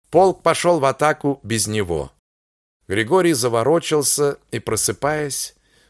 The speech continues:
услышал свой хриплый стон. За окном чуть брезжил рассвет.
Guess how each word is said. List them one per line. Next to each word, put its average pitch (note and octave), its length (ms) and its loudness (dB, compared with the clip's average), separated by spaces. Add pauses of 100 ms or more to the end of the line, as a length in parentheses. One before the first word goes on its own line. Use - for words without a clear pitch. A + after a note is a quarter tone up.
услышал D3 500 0
свой B2+ 320 0
хриплый G#2+ 480 -4
стон. D2 460 -4 (600)
За F#2+ 180 0
окном E3+ 360 0
чуть D#3 280 -2
брезжил B2 580 0
рассвет. F2 680 -2